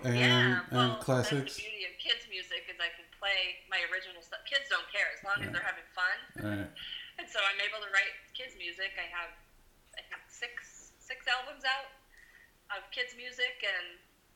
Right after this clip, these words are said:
Speaker 2: um, and then alongside of that, so the past fifteen years, I've done a lot of music teaching in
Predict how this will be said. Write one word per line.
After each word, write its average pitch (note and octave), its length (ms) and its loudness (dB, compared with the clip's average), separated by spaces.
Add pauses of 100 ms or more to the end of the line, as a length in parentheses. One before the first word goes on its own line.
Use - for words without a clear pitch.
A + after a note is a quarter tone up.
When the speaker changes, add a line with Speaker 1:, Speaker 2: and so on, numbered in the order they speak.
(720)
Speaker 2:
um, F#3 460 2 (340)
and G#3+ 80 4
then G#3+ 240 6
alongside G#3+ 560 2
of F#3+ 160 -8
that, E3 480 4 (140)
so F#3 100 -12
the F#3 80 -12
past F#3+ 320 0
fifteen F3+ 320 -16
years, E3 240 -6
I've E3 160 -10
done E3+ 160 -4
a D#3+ 80 -8
lot D#3 160 0
of D3+ 80 -8 (840)
music F3 360 -14
teaching F#3+ 460 -8
in D#3+ 100 -12